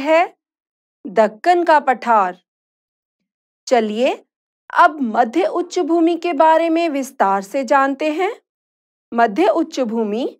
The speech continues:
नर्मदा नदी के उत्तर में प्रायद्वीपीय पठार का वह भाग है जो कि मालवा के पठार के अधिकतर भागों में फैला है।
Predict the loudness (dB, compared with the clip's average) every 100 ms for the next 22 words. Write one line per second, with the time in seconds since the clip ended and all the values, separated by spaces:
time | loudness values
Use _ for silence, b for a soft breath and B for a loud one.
0 | _ _ _ _ -10 0 2 4 2 4
1 | 4 4 0 0 -4 -2 -4 -4 -8 -2
2 | 0 0 0 -4 -6 _ _ _ _ _
3 | 2 4 4 2 -4 -4 -2 -2 -2 -4
4 | -2 0 2 2 -2 0 0 0 _ _
5 | _ -14 0 0 2 2 4 4 0 -2
6 | 0 0 _ _ _ -16 -2 0 0 -2
7 | -4 -4 -10 _ _ -6 0 2 2 2
8 | 2 0 -2 0 -2 0 2 2 0 -6
9 | -8 -4 -4 -2 -6 -2 0 2 2 2
10 | 2 -2 -2 -6 -8 _ _ _ 2 4
11 | 6 2 2 -4